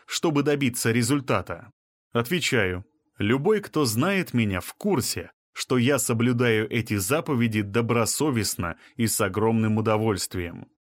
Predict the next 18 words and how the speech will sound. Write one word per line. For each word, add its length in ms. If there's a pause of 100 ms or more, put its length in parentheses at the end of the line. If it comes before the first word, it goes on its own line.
(300)
С 140
каждым 500
правильно 460
прожитым 600
днём – 440 (220)
я 200
убеждаюсь, 880
что 260
мой 200
образ 320
жизни 420
поддерживает 920
моё 260
здоровье. 760 (600)
Интерес 520
к 80
здоровому 600
питанию 600